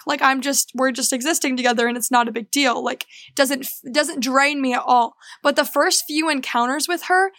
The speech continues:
felt uncomfortable and hard because I didn't know her yet.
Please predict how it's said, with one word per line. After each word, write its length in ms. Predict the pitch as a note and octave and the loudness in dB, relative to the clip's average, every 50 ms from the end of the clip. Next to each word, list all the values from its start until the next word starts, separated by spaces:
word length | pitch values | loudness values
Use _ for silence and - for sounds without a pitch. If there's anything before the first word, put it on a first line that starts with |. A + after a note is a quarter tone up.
| - _ _ | -16 _ _
felt 280 | - - E4 D4+ D4 - | 0 2 2 4 4 2
uncomfortable 580 | C4+ C4+ C4 - C#4+ C#4 C4+ - D4 B3+ C#4+ C4+ | 0 0 0 -2 -2 -2 -2 -2 -4 -2 0 0
and 140 | B3+ B3+ A3+ | 0 0 -2
hard 320 | - - A#3+ A#3 C4 C4 | -2 0 2 2 2 0
because 240 | - A#3 - D4+ C#4+ | -2 -6 -6 -4 -4
I 80 | C#4 | -2
didn't 340 | A#3 C4+ C4 - A#3+ A#3+ A3+ | -2 -4 -4 -6 -6 -4 -4
know 220 | A3+ A3+ A#3 A#3 A3+ - | -2 0 -2 -2 -4 -8
her 140 | - - - | -12 -14 -14
yet. 300 | - - - - - | -14 -16 -16 -16 -16